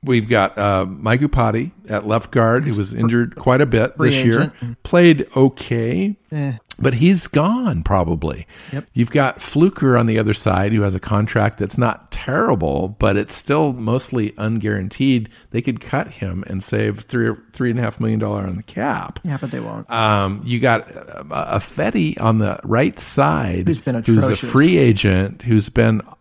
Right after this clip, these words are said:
Speaker 1: awful, probably not even in the top fifty, uh, offensive line prospects, not even including tackle, uh, tackles or just tackles, guards, centers,
Speaker 2: Yeah, he's,
Speaker 1: everybody.
Speaker 2: he's not in
Speaker 1: He's
Speaker 2: the
Speaker 1: just
Speaker 2: top, not
Speaker 1: been
Speaker 2: in the
Speaker 1: good.
Speaker 2: top fifty tackles in the N F L.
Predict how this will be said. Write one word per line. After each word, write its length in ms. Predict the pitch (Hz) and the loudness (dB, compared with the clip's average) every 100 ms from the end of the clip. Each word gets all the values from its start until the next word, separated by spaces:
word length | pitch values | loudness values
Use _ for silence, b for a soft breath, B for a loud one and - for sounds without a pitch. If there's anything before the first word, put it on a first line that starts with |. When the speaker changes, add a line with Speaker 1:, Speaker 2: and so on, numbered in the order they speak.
| - - | -10 -2
Speaker 1:
awful, 400 | 120 196 104 95 | 0 2 0 0
probably 640 | - 160 165 143 117 107 B B B - | 2 2 4 4 4 2 B B B -2
not 160 | 127 | 4
even 220 | 147 139 | 4 6
in 80 | 120 | 4
the 80 | 104 | 0
top 300 | - 110 - | 0 -2 -2
fifty, 840 | - - 135 - - 90 82 85 _ - | -8 2 2 2 0 0 0 -6 _ -6
uh, 260 | 110 95 90 - | 0 0 0 0
offensive 420 | 113 123 110 98 | 0 0 0 0
line 240 | 95 92 | 0 0
prospects, 480 | - 95 - 85 - | 0 -2 -2 -6 -2
not 240 | 107 123 | 0 2
even 220 | 135 113 95 | 2 2 -2
including 580 | 90 - 95 87 85 _ | -4 -4 -4 -4 -8 _
tackle, 540 | - 104 113 - 92 - | -6 -4 -4 -6 -10 -10
uh, 120 | 87 - | -12 -6
tackles 420 | - 101 101 98 | -4 -4 -4 -4
or 220 | 90 87 - | -6 -8 -10
just 240 | - 120 - | -4 -4 -2
tackles, 480 | 87 - - - - | -6 -8 -14 -18 -16
guards, 460 | - 101 107 95 95 | -6 -2 0 -2 -6
centers, 420 | - 101 98 98 | -8 -6 -6 -6
Speaker 2:
Yeah, 80 | 160 | -2
he's, 80 | 123 | 0
Speaker 1:
everybody. 400 | 185 127 82 65 | 2 0 -2 -4
Speaker 2:
he's 200 | 185 180 | -4 0
not 220 | 165 160 | 2 2
in 60 | 160 | 0
Speaker 1:
He's 120 | 135 | -2
Speaker 2:
the 60 | 143 | -2
Speaker 1:
just 160 | 143 | -2
Speaker 2:
top, 20 | |
not 240 | 110 120 151 | 0 2 2
Speaker 1:
been 80 | 180 | 2
Speaker 2:
in 60 | |
the 80 | 160 | 2
Speaker 1:
good. 80 | 135 | 2
Speaker 2:
top 240 | 143 - | 0 -2
fifty 320 | - 143 - 127 | -8 -8 -6 -10
tackles 560 | - 123 113 - - - - | -6 -8 -8 -14 -16 -18 -8
in 120 | 120 | -4
the 120 | 113 | -4
N 80 | 110 | -6
F 140 | 104 - | -10 -14
L. 160 | - | -18